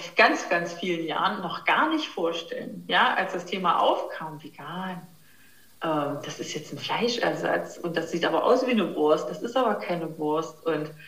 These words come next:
ach, ich weiß auch nicht, ne? Und meine beste Freundin, meine allerbeste Freundin, die war bei uns zum Grillen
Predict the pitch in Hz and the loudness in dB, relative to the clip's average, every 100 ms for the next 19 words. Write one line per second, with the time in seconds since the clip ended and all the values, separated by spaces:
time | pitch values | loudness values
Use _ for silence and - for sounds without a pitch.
0 | - - - - - 180 175 - 208 208 | -18 -16 -8 -6 -4 -4 0 6 8 8
1 | 202 156 156 - 175 226 220 214 254 302 | 2 -2 -4 -2 0 2 2 2 4 2
2 | - 311 440 - 370 - 214 180 202 208 | 4 4 4 2 -2 0 2 2 2 0
3 | 240 254 233 226 214 - 185 190 349 - | 0 0 -2 -4 -8 -6 -6 -4 -8 -12
4 | - - - - 254 254 214 - - - | -16 -14 -14 -8 -2 2 4 2 -2 2
5 | 202 - 247 - - 175 - 170 214 | 2 2 0 -2 -4 -2 4 6 4